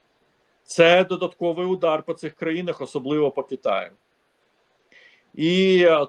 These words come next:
тому ця криза, ця криза, я от погоджуюсь, що вона дуже ймовірна, і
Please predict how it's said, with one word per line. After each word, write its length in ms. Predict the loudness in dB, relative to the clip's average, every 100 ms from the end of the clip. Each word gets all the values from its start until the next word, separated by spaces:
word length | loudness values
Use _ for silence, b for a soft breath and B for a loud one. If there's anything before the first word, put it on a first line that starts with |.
| -4
тому 340 | -6 -4 -6
ця 300 | -6 -4 -4
криза, 720 | -4 -6 -6 -6 -4 -4 -4 -8
ця 160 | -8
криза, 400 | -8 -8 -8 -6
я 120 | -2 -2
от 220 | -2 -4
погоджуюсь, 560 | -6 -4 -6 -6 -8
що 160 | -4 -2
вона 340 | -2 0 0
дуже 400 | 0 -4 -4 -2
ймовірна, 640 | 0 0 0 0 -2 -2 -4
і 140 | -4